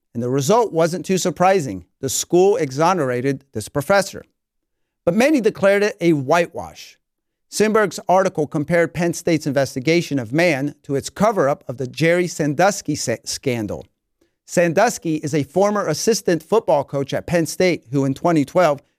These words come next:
was convicted of sexually abusing young boys. The F B I discovered that the university tried to hide Sandusky's crimes. Sinberg's sin was saying that the same university president who resigned in the wake of the Sandusky scandal was also president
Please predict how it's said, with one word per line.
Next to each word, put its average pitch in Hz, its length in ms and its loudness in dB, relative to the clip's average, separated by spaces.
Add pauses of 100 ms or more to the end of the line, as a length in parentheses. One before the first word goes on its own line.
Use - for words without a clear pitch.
(100)
was 127 140 -6
convicted 147 540 0
of 117 100 -6
sexually 196 640 -2
abusing 139 500 0
young 117 260 -2
boys. 143 460 0 (460)
The - 160 -6
F 143 160 -2
B 147 100 0
I 139 120 2
discovered 156 480 0
that 131 160 -4
the 139 80 -4
university 143 580 0
tried 139 300 -2
to 127 80 -2
hide 165 580 0
Sandusky's 120 720 -6
crimes. 113 500 -6 (480)
Sinberg's 247 420 2
sin 214 240 0
was 185 140 0
saying 202 400 0
that 165 160 -2
the 147 60 -6
same 208 260 2
university 175 520 0
president 139 460 -2
who 139 140 -2
resigned 147 460 2
in 147 80 2
the 131 100 0
wake 175 300 2
of 135 80 -6
the 135 80 -4
Sandusky 147 680 -2
scandal 127 480 -2
was 131 200 -6
also 170 400 0
president 170 560 0